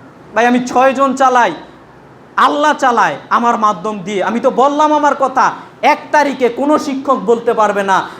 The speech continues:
যে আমার বেতনটা আমি এক তারিখে পেয়েছি। তার মানে আমি আগেই পরিশোধ করে দিই, আল্লাহ ব্যবস্থা করে দেন।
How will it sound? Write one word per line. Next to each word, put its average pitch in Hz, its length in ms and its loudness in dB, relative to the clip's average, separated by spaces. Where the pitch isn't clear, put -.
যে 151 100 -2
আমার 208 260 2
বেতনটা 190 360 -4
আমি 180 140 -2
এক 185 180 -4
তারিখে 185 360 -4
পেয়েছি। 147 360 -10
তার 226 160 0
মানে 262 360 0
আমি 202 180 -2
আগেই 190 380 -2
পরিশোধ 208 400 -2
করে 185 180 -2
দিই, 165 200 -6
আল্লাহ 190 340 0
ব্যবস্থা 180 400 -2
করে 165 200 -4
দেন। 156 160 -4